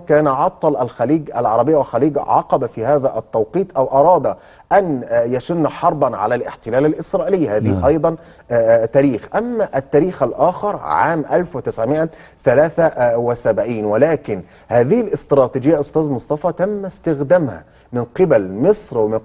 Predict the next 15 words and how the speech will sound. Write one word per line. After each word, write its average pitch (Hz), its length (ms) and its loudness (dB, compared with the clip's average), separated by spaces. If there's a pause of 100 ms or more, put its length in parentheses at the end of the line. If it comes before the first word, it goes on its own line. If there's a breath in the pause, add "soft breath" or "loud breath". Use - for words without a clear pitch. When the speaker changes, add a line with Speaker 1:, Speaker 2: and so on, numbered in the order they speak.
Speaker 1:
قبل 180 280 2
سوريا 190 360 2
حربًا 175 420 0
لا 143 160 2
خيار، 147 240 0
ليس 175 340 2
أمامهم 170 380 0 (100)
أي 185 220 2
خيار 180 340 2 (360 loud breath)
إلا 208 280 4
حرب، 165 500 -2 (120)
آه، - 20 -2
إلا 143 520 2
خيار 143 460 2
الحرب 170 580 0